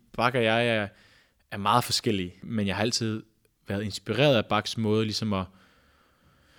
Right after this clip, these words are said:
at kunne skære igennem og, og, og bare kunne, øh, gå forrest altid. Der har aldrig været nogen spørgsmålstegn omkring, at han ikke skulle gå forrest, og det er jo noget, jeg har taget med mig, så jeg har været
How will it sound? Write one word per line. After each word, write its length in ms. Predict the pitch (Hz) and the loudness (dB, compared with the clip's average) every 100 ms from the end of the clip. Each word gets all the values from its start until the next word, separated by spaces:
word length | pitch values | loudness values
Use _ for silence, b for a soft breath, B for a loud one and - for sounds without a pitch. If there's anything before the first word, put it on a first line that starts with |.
| b b b b - | b b b b -6
at 60 | |
kunne 120 | - | -2
skære 260 | 107 - 98 | 0 2 0
igennem 540 | 92 135 120 85 90 | 6 6 6 0 -8
og, 460 | 101 92 90 90 - | -6 -2 -2 -2 -4
og, 200 | 101 98 | -6 -6
og 120 | 104 | -4
bare 180 | - 98 | 0 0
kunne, 380 | - 107 101 107 | 0 -4 -4 -6
øh, 400 | - - - - | -10 -14 -18 -18
gå 120 | - 117 | -4 0
forrest 440 | - 156 110 - | 6 6 6 2
altid. 320 | 104 - 113 | 0 0 -2
Der 60 | 101 | 0
har 80 | 98 | 0
aldrig 200 | 113 113 | 0 0
været 340 | 101 98 101 | 0 0 -2
nogen 120 | 107 | -2
spørgsmålstegn 680 | 101 - 127 113 101 107 101 | -2 0 0 -2 -4 -2 -2
omkring, 320 | 98 110 104 | -2 -4 -4
at 80 | 95 | -2
han 140 | 104 | -2
ikke 120 | 104 | -2
skulle 160 | - 98 | -4 -8
gå 80 | - | -8
forrest, 500 | - 143 104 - - | 0 2 2 -2 -8
og 120 | 101 | 0
det 40 | 110 | 4
er 40 | |
jo 40 | 110 | 6
noget, 140 | 107 | 6
jeg 80 | 95 | 4
har 60 | |
taget 220 | 98 98 92 | 0 -2 -2
med 100 | 98 | -2
mig, 160 | 104 | -2
så 120 | - | -2
jeg 120 | 98 95 | 0 0
har 80 | |
været 280 | 98 101 98 | 0 -2 -2